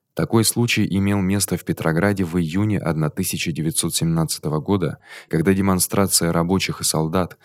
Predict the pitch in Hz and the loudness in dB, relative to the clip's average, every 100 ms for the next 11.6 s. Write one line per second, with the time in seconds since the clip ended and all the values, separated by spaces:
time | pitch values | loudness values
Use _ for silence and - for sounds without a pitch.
0 | - - - - 98 - 80 80 82 73 | -20 -10 -2 2 2 2 2 2 0 -2
1 | 80 - 92 80 80 76 69 85 87 82 | -2 0 -2 0 0 0 -2 0 0 2
2 | 90 85 - 80 78 78 80 85 85 80 | 2 0 0 0 2 2 0 0 0 0
3 | 73 76 78 78 101 98 - - - - | -2 -4 -4 -2 0 0 -4 -10 -20 -16
4 | - 76 85 85 76 - 87 95 98 87 | -4 0 4 4 0 0 0 0 2 0
5 | - 71 - - 82 82 85 80 - - | 0 -4 -4 -2 0 2 2 0 -2 0
6 | 85 80 76 71 71 98 107 - 101 92 | 0 0 -2 -4 0 0 0 0 0 0
7 | - - - 73 76 85 78 - - 87 | -6 -14 -10 -8 -2 0 2 2 2 2
8 | 87 85 87 - 82 82 80 - 85 85 | 2 2 0 -2 -2 -2 -2 -2 0 0
9 | 73 - - - _ _ _ - 80 80 | -2 -6 -12 -12 _ _ _ -4 0 4
10 | 104 - 95 104 98 - 87 - 82 90 | 2 2 2 2 2 2 2 2 0 2
11 | 85 - - 110 90 | 0 -2 -2 0 0